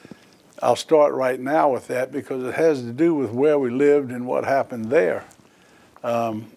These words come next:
I was baptized in Our Lady of Mercy Church on America Street, and we lived in the,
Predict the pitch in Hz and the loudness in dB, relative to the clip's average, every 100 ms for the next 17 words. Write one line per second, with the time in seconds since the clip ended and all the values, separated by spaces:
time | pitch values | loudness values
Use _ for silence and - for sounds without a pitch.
0 | _ 160 131 110 123 175 180 - 135 135 | _ -4 -2 0 2 2 0 0 2 2
1 | 123 135 131 135 151 147 135 151 147 - | 0 -4 -2 0 0 0 -2 0 -2 -2
2 | 127 - 160 151 - 131 127 131 156 143 | -10 -2 0 0 -4 -8 -6 0 0 -2
3 | 131 - 117 101 - _ _ _ _ _ | -10 -16 -14 -14 -18 _ _ _ _ _
4 | _ _ 131 117 117 120 139 151 143 143 | _ _ -6 -2 -2 0 0 2 2 2
5 | 131 135 127 127 123 120 113 | -2 -6 -4 -4 -4 -4 -8